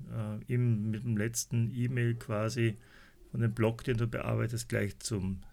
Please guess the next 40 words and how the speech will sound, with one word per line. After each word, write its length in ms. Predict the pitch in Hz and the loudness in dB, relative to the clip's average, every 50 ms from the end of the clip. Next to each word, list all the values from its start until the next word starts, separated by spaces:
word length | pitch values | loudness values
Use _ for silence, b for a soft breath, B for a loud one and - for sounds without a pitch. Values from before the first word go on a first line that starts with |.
| - - | -12 -8
äh, 180 | 117 104 101 92 | -4 -2 -2 -4
Telefon 560 | - - - 113 107 123 120 120 123 117 113 113 | -4 -4 -2 0 0 0 -2 0 0 0 0 0
greifst 400 | - 113 107 107 104 - - 113 | 0 -2 -2 -2 -2 -4 -4 -4
und 320 | 107 107 101 - - - | -4 -4 -4 -6 -10 -8
wieder 160 | - 113 98 104 | -6 -2 0 0
jemand 280 | 101 101 92 85 - | 0 0 -2 -4 -4
anzurufen, 680 | 101 104 139 147 - - 160 156 156 147 - 151 139 | -4 -4 -4 -4 -4 -4 -4 -4 -4 -4 -4 -4 -4
sondern 200 | 123 127 123 117 | -2 0 0 0
dass 160 | 117 117 113 117 | 0 0 -2 -4
du 80 | - - | -6 -8
das 220 | - 117 110 - - | -8 -8 -8 -6 -4
abschließend 480 | - 131 - - - 156 131 123 120 120 | -4 -4 -4 -4 -6 -8 -8 -8 -8 -8
sagst 180 | 127 127 120 - - - - | -8 -8 -8 -10 -14 -10 -6
und 160 | 120 110 110 | -4 -4 -4
zurückschaust 720 | - 120 - 123 120 117 - - 156 147 147 156 135 - - | -2 -2 0 0 0 -2 -4 -6 -4 -4 -4 -4 -6 -6 -6
einen 100 | 143 135 | -6 -4
Moment 360 | 139 131 123 123 120 120 117 | -4 -2 -2 0 0 0 0
und 120 | 117 113 117 | -2 -2 -4
sagst, 280 | 120 117 117 - - | -4 -4 -6 -6 -8
„Okay, 320 | 98 - 131 139 160 180 - B B B B B B B B B B - | -8 -4 0 0 0 0 -2 B B B B B B B B B B -10
jetzt 120 | 120 - | -4 0
habe 160 | 123 117 110 | 0 2 2
ich 60 | 107 113 | 2 0
diese 240 | 117 98 101 101 | 0 0 0 -2
zehn 320 | - - 113 113 107 110 110 | -2 0 0 0 0 0 0
E-Mails 380 | 113 110 104 101 95 95 - | 0 0 0 0 0 -2 -4
durchgearbeitet, 720 | - 131 131 120 117 143 135 120 117 117 113 101 110 101 - - | -4 -6 -6 -4 -4 -4 -2 0 2 2 2 0 -2 -4 -6 -8
das 160 | - 117 - - | -6 -6 -4 -4
habe 140 | 104 95 | -2 -4
ich 120 | 92 - - | -4 -6 -6
prima 400 | - 107 120 143 156 151 135 123 | -2 0 0 0 2 0 0 0
gemacht“, 440 | 110 113 98 95 95 98 95 - - B B B B B B B B B B B | 0 0 2 2 2 0 -2 -4 -12 B B B B B B B B B B B
und 180 | 117 110 95 | -2 -2 0
das 240 | - 101 - - - | 0 -2 -2 -4 -4
abschließt 580 | - 110 117 117 - - 123 120 117 117 - - | -2 -2 -2 -2 -4 -2 2 2 2 2 0 -2
und 240 | 110 110 107 - - - - | -2 -2 -2 -4 -8 -14 -8
auch 240 | - 117 104 92 90 | -4 -4 -4 -4 -4
damit 320 | - - 101 95 101 98 - | -4 -2 0 0 0 -2 -2
zufrieden 460 | - 113 - - - 85 78 80 - | -6 -8 -6 -6 -6 -6 -8 -8 -10
bist. 360 | - 82 - - - - - | -10 -12 -12 -12 -16 -18 -20